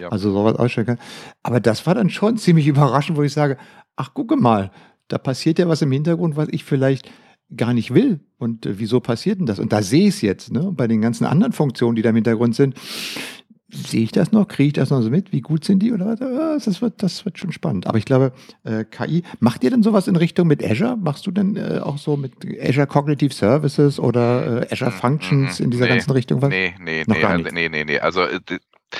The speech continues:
Speaker 1: also ich persönlich, ich persönlich mach das nicht. Ähm, wir, wir haben, äh, wir haben ein paar Developers bei uns, ähm, bei, bei Two to Lead und, äh, die nutzen, die nutzen diese Funktionalität schon etwas,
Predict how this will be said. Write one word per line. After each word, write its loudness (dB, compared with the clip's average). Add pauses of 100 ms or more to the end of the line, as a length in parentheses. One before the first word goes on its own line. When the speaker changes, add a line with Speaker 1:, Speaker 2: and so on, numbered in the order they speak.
(560)
Speaker 1:
also 0
ich 0
persönlich, 0
ich -8
persönlich -2
mach 0
das -4
nicht. -2
Ähm, 2
wir, -8
wir -2
haben, -2
äh, -2
wir -2
haben 0
ein -12
paar -4
Developers -6
bei -6
uns, -10
ähm, -2
bei, 0 (180)
bei -4
Two -16
to -18
Lead 0 (520)
und, -2
äh, 2 (180)
die 2
nutzen, -4
die 2
nutzen -6
diese 0
Funktionalität -2
schon -8
etwas, -2